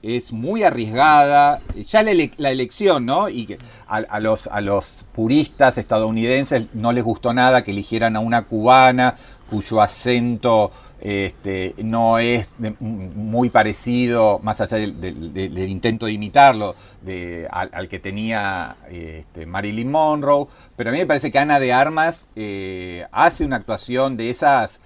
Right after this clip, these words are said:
Eh, en la que pones todo, ¿no? Yo decía, es una kamikaze, porque, bueno, justamente por el tono de la película, que la película es tan, eh,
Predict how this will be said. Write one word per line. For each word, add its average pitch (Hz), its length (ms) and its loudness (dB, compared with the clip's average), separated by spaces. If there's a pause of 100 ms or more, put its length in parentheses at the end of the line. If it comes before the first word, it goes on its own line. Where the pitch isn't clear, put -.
(220)
Eh, 92 520 -12
en 104 120 -12
la 107 120 -6
que 107 100 -12
pones 143 320 -6
todo, 120 540 4
¿no? 135 160 -2
Yo 156 120 -10
decía, 143 480 0
es 123 200 -10
una 139 180 -4
kamikaze, 123 840 0 (440)
porque, 107 920 -6
bueno, 131 360 0 (260)
justamente 170 580 -2
por 123 300 -4
el 113 160 -8
tono 208 340 -2
de 131 80 0
la 110 160 -4
película, 113 400 -6
que 101 80 -12
la 95 60 -10
película 127 400 -4
es 151 180 -8 (160)
tan, 180 340 0 (520)
eh, 107 320 -10